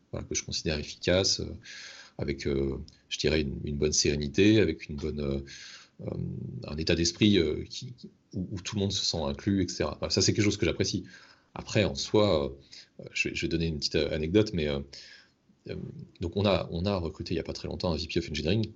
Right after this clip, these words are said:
pour justement gérer beaucoup mieux le fait d'aller voir les gens beaucoup plus régulièrement. Moi, personnellement, sur la, toute l'année dernière, j'ai enfin, il y a certaines...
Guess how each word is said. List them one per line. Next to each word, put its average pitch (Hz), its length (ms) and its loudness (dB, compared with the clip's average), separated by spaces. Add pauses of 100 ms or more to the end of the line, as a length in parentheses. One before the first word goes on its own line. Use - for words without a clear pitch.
pour 98 160 4
justement 104 460 4
gérer 87 280 4
beaucoup 90 260 -2
mieux 101 360 6
le 82 100 -4
fait 92 240 -2
d'aller 78 180 0
voir 82 200 -2
les 73 120 -6
gens 85 160 0
beaucoup 78 200 -6
plus 73 280 -2
régulièrement. 78 500 -2 (180)
Moi, 87 220 2
personnellement, 85 380 0
sur 90 200 0
la, 73 80 0
toute - 200 -12
l'année 85 100 6
dernière, 87 280 0
j'ai - 340 -2 (440)
enfin, - 180 -12
il - 40 -4
y 71 40 -4
a - 20 -4
certaines... 71 320 -6